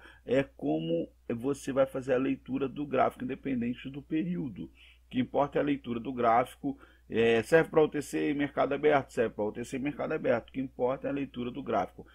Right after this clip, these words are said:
É como o gráfico vai se apresentar diante das médias móveis, diante do R S I e diante da, do price action,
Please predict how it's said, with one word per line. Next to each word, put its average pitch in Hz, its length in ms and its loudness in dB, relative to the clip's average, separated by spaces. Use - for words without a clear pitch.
É 101 100 -6
como 127 300 -2
o - 20 -6
gráfico 113 380 0
vai 110 120 2
se - 140 -6
apresentar 120 880 -2
diante 117 460 0
das 117 220 0
médias 104 320 -4
móveis, 107 420 -2
diante 110 300 -6
do 107 80 -2
R 98 160 0
S 101 200 -12
I 104 160 -4
e 123 80 -4
diante 120 580 0
da, 113 140 -2
do 107 160 -10
price 107 680 -4
action, - 500 -6